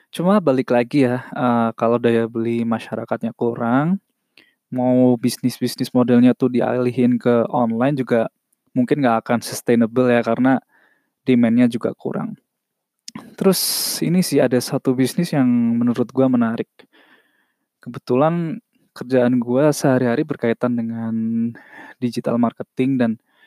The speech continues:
ini ada satu klien gue nih yang baru-baru ini ngiklanin, ya, ngeluarin budget cukup lumayan untuk, eh, taman pemakaman. Ya, <laughs>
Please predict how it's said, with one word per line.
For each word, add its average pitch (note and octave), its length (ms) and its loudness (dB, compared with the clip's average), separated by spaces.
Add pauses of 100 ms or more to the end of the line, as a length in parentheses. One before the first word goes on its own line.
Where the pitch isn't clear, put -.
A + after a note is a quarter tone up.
(260)
ini F3+ 160 0
ada - 80 0
satu A#2+ 320 -4
klien A#2+ 320 0
gue B2 240 2
nih C#3+ 240 2
yang A#2+ 80 2 (480)
baru-baru A#2+ 480 0
ini C3 360 -2
ngiklanin, B2 600 0 (840)
ya, A#2+ 320 -2
ngeluarin A#2 480 0
budget A#2+ 320 -2
cukup - 320 -10
lumayan A#2+ 480 -2
untuk, B2+ 400 -6 (320)
eh, A#2+ 320 -4
taman A#2+ 400 0
pemakaman. A2+ 720 -6 (640)
Ya, C3 240 -2 (140)
<laughs> - 180 -4